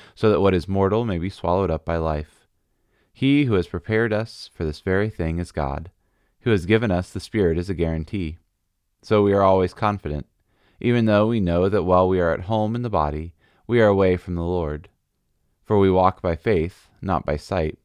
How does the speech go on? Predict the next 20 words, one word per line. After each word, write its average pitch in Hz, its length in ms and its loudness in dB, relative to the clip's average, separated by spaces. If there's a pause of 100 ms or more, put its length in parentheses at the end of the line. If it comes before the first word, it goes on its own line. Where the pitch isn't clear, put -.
(540)
Yes, 135 260 -2
we 120 80 0
do 123 200 0
have 101 220 0
confidence, 104 680 -4
and 95 100 -2
we 98 100 2
would 92 120 0
rather 110 340 4
be 85 120 -2
away 87 260 2
from 87 160 -8
the 82 60 -6
body 90 380 2
and 85 80 -4
at 85 140 -6
home 117 240 -4
with 85 140 -8
the 73 100 -10
Lord. 73 380 -6